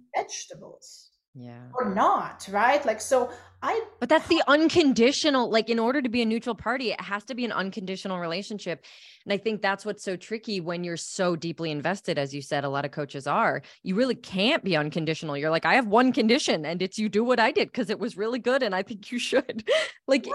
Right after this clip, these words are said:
Speaker 2: you
Speaker 1: Yes.
Speaker 2: literally have to find your way to an unconditional relationship in order to be change neutral. And also, like,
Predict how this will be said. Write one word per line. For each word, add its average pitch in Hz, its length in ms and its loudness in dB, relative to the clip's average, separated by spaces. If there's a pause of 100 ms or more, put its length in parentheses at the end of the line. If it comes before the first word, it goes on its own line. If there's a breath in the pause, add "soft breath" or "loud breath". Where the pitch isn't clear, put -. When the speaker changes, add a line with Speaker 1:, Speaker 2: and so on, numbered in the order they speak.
Speaker 2:
you 277 240 2
Speaker 1:
Yes. 240 160 -2
Speaker 2:
literally 254 500 4
have 214 320 -2
to 208 360 -4 (640 soft breath)
find 190 300 2
your 202 160 4
way 175 280 2
to 190 200 -6
an 180 100 -6
unconditional 175 720 -6
relationship 180 580 -4
in 170 160 -6
order 208 360 2
to 175 120 -10
be 151 120 -10
change 139 360 -10
neutral. 143 580 -8 (800 soft breath)
And 208 240 -2
also, 208 720 0
like, 208 460 -6